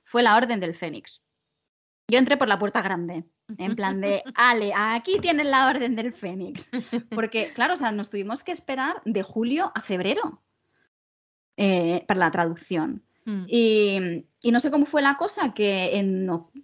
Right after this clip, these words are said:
Speaker 1: pues no sé si sería en septiembre o en octubre, me encontré con una amiga del colegio que ya estaba estudiando traducción en la universidad y me dijo, "No, pues mira, nuestra profesora de la universidad nos hizo hacer comparación de la trad-, de la traducción,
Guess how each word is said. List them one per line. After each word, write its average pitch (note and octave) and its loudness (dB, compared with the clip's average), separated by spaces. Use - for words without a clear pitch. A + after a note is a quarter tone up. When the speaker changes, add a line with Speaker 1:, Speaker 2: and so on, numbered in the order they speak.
Speaker 1:
pues E3+ -8
no E3 -2
sé G3 -2
si G3+ -2
sería G3 2
en F#3+ 0
septiembre G#3 0
o - 4
en A#3 6
octubre, C#4 2
me A3 2
encontré F#3+ 2
con A#3 4
una A3+ 6
amiga A3 2
del G#3 2
colegio G#3+ 0
que F#3 0
ya F3+ 2
estaba G3 -2
estudiando G3+ 0
traducción F#3+ 2
en F3+ 2
la E3+ 4
universidad F3+ 2
y A#3+ 6
me A#3 8
dijo, A3+ 2
"No, - 4
pues F4+ 4
mira, F#4 6
nuestra B3 2
profesora G#3 0
de C4 4
la C4+ 4
universidad C4 2
nos A3 0
hizo A3+ 2
hacer A#3+ 2
comparación A3 2
de G#3 0
la G3 4
trad-, F#3 -2
de F#3 -6
la F3+ 2
traducción, F#3 -4